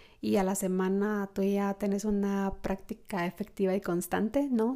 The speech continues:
Todo es un proceso y como todas las cosas que iniciamos, pues al principio nos cuesta, pero como dice el dicho, eh, la práctica hace al maestro.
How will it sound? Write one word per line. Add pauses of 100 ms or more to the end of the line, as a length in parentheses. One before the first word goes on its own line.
Todo
es
un
proceso (720)
y
como
todas
las
cosas
que
iniciamos,
pues
al
principio
nos
cuesta, (600)
pero
como
dice
el
dicho, (400)
eh,
la
práctica
hace
al
maestro.